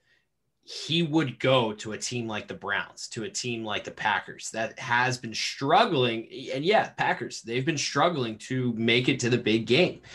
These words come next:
They can't win the A F C cha-, or I'm sorry, the N F C Championship. They're just struggling to do that. Now, if he walks in, brings his leadership, brings, brings that mentality outside the locker room as well. If I were him,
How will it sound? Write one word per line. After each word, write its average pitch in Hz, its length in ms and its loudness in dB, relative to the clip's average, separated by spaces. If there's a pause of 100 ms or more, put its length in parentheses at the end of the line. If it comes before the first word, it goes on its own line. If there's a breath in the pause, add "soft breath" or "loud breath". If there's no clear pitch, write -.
(220 loud breath)
They 123 140 6
can't 151 480 4
win 135 560 6
the - 180 0
A 131 120 8
F 123 60 0
C 131 160 4
cha-, 139 300 2
or 127 180 6
I'm 113 100 -2
sorry, 120 180 2
the 107 120 -4
N 127 120 2
F 123 80 2
C 120 140 -2
Championship. 160 480 0
They're 110 140 0
just 117 220 -2
struggling 120 680 2
to 123 60 -6
do 175 200 4
that. - 240 -8 (380 loud breath)
Now, 135 160 6
if 120 80 -2
he 196 120 0
walks 180 400 8
in, 123 380 6
brings 127 240 4
his 117 160 2
leadership, 107 480 2 (160)
brings, 123 320 4
brings 123 380 4
that 120 180 4
mentality 107 560 0
outside 117 360 0
the 95 40 -6
locker 95 280 -4
room 95 100 -10
as 92 140 -10
well. 107 260 -4 (840 soft breath)
If 139 200 2
I 165 160 8
were 220 100 6
him, 156 240 6